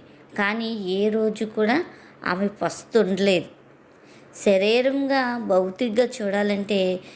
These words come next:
ఈ శరీరంతో బ్రతికి ఉండాలంటే భోజనం ఉండాలి మనకి కదండి,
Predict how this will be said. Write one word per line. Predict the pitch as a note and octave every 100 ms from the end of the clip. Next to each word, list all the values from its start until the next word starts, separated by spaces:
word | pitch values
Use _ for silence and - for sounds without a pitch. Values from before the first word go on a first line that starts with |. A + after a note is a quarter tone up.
| - -
ఈ |
శరీరంతో | F#3 G3+ F3 F#3+ G#3+ G#3 A#3
బ్రతికి | G3 F3+ F3 G#3+ A3+
ఉండాలంటే | G3+ G3 F#3+ F#3+ B3+ E4 - - - - - - - - - G3
భోజనం | F#3+ G3 G3+ A3 A3
ఉండాలి | G3 F3 E3+ E3
మనకి | E3 D#3+ D#3+ - - -
కదండి, | F#3 F#3+ G#3 C4